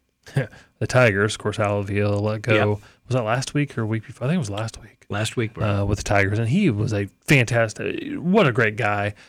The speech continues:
Speaker 1: Uh, wish
Speaker 2: Did a
Speaker 1: him
Speaker 2: lot
Speaker 1: well.
Speaker 2: for the town, did a lot for us.
Speaker 1: Yes, locally
Speaker 2: Yes.
Speaker 1: here,
Speaker 2: Yep.
Speaker 1: uh, because, you know, that relationship, eighty-five, eighty-six years.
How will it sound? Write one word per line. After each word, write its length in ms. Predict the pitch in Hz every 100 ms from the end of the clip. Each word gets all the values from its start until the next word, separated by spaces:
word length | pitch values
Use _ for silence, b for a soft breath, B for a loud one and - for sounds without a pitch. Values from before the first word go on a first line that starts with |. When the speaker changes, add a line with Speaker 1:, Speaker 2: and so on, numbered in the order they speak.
| B
Speaker 1:
Uh, 300 | - 107 101 120
wish 200 | 135 151
Speaker 2:
Did 100 | 135
a 20 |
Speaker 1:
him 60 |
Speaker 2:
lot 160 | 120 120
Speaker 1:
well. 240 | 110 113
Speaker 2:
for 40 | 113
the 60 |
town, 300 | 117 123 120
did 120 | 117 104
a 40 |
lot 200 | 107 120
for 220 | - 107
us. 460 | 107 95 - - -
Speaker 1:
Yes, 300 | 190 196 -
locally 360 | 165 202 196 110
Speaker 2:
Yes. 80 | 98
Speaker 1:
here, 280 | 131 143 113
Speaker 2:
Yep. 80 |
Speaker 1:
uh, 200 | 123 107
because, 340 | 104 117 120 120
you 80 | 139
know, 60 |
that 100 | 110
relationship, 580 | 120 113 110 120 - 113
eighty-five, 720 | 110 101 117 107 107 107 101
eighty-six 480 | 110 107 101 110 -
years. 340 | 110 104 104